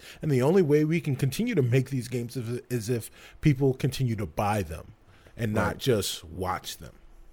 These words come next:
Speaker 1: So
Speaker 2: Yeah. I mean, that's always gonna be the, it, the interesting part of that is when it comes to games like, you know, That Dragon Cancer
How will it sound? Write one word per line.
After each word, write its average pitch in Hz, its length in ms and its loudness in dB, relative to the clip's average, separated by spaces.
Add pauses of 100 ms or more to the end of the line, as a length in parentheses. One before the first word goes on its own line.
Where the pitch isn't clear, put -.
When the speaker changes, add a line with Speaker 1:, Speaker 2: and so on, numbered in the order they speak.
Speaker 1:
So 87 340 -16
Speaker 2:
Yeah. 78 220 -8 (680)
I 135 60 6
mean, 170 100 10
that's 170 180 6
always 170 220 8
gonna 147 160 4
be 131 220 2
the, 107 680 0
it, 160 160 2
the 147 160 -6
interesting 170 480 0 (120)
part 135 220 6
of 117 120 0
that 107 260 0
is 101 380 -2
when 107 100 -2
it 101 80 -8
comes 131 280 -4
to 123 80 -4
games 113 280 -2
like, 98 220 -2 (220)
you 113 100 -6
know, 95 100 -4
That 101 180 -2
Dragon 98 320 -2
Cancer 98 800 -6